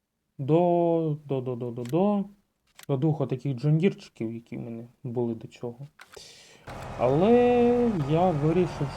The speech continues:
що краще ті два джондірчики замінити на два отаких красені.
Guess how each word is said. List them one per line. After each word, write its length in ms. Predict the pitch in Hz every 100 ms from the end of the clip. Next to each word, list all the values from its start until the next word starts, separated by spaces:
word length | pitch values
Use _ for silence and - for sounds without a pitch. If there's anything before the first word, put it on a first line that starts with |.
| - -
що 160 | 151 -
краще 360 | 147 143 - 117 -
ті 60 |
два 200 | 120 123
джондірчики 720 | 120 127 127 165 170 - -
замінити 680 | 117 135 143 170 143 113 - 117
на 480 | 131 156 165 165 160 123
два 400 | 113 113 139 151
отаких 540 | 131 - 110 - 127 - - -
красені. 500 | 104 98 - -